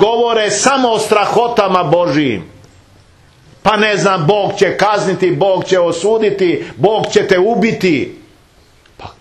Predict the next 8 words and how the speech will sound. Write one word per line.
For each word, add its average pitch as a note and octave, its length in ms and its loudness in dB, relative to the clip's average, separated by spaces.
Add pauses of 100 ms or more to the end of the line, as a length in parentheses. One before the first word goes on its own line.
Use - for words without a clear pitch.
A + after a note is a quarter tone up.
(500)
koji D#3 260 0
je F3+ 160 0
taj D#3+ 340 0
Bog? C#3+ 300 0
Ja E3 160 2
neću F#3+ 460 0
takvog E3+ 460 0
Boga C3+ 500 0